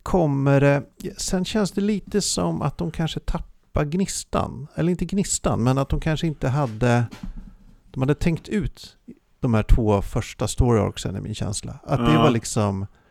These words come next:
Speaker 1: det de sålde in från början. Och sen vann det här
Speaker 2: Ja.
Speaker 1: massa priser och det sålde bra och så här.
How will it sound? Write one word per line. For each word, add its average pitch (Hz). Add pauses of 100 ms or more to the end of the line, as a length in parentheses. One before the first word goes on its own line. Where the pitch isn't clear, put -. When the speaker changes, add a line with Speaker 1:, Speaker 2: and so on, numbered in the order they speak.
(240)
Speaker 1:
det 117
de 101
sålde 101
in 107
från 104
början. 107
Och -
sen 135
vann 151
det 156
här 139
Speaker 2:
Ja. 127
Speaker 1:
massa 123
priser 151
och 113
det 101
sålde 117
bra 110
och 98
så -
här. 101